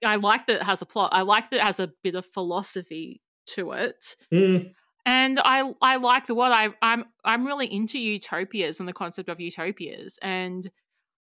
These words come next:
Speaker 2: Mm.
Speaker 1: I sort of hate in media that they're always portrayed as, "Oh, but there's a dark secret underneath."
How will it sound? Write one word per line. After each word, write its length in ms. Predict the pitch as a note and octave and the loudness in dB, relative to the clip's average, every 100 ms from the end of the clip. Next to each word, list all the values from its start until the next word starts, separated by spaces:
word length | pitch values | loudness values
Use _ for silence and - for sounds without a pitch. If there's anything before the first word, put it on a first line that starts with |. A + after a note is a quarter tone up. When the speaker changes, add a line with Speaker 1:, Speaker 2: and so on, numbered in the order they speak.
| - | -2
Speaker 2:
Mm. 180 | F3 D#3+ | 0 2
Speaker 1:
I 100 | A#3+ | -2
sort 220 | - B3 | 0 2
of 100 | C4+ | 2
hate 480 | - - C#4+ E4 - | 0 2 4 4 0
in 140 | A#3+ A3 | 0 2
media 300 | G3+ F#3+ G3 | 4 4 4
that 100 | G3 | 4
they're 120 | G#3+ | 2
always 640 | - G#3 G#3 G3 G3 G3+ - | 2 4 6 6 6 4 0
portrayed 480 | A3 - G3 F#3+ G3 | -4 2 4 4 4
as, 240 | F#3 F3 | 2 0
"Oh, 160 | F3+ F3+ | 2 2
but 180 | F#3 E3+ | 4 4
there's 180 | F#3 F#3 | 2 2
a 80 | F#3 | 2
dark 300 | F#3 F3+ - | 4 2 2
secret 320 | B3+ B3 F#3+ | -2 0 -4
underneath." 580 | F#3 F#3 F3 E3+ F3 | -2 -2 0 0 -2